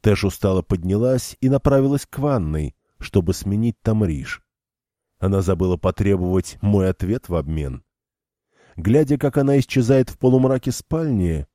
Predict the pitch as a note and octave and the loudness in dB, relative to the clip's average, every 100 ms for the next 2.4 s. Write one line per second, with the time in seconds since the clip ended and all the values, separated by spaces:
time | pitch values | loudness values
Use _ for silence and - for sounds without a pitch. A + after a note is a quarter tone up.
0 | _ _ _ F#2 G2+ G2+ G2+ G#2 F#2 F2 | _ _ _ 0 2 2 4 2 2 2
1 | A#2 B2 A#2+ - - A#2+ G#2+ A#2+ A#2+ G2+ | 2 4 2 -2 4 4 4 0 0 0
2 | F2+ D2+ B1+ | -2 -2 -4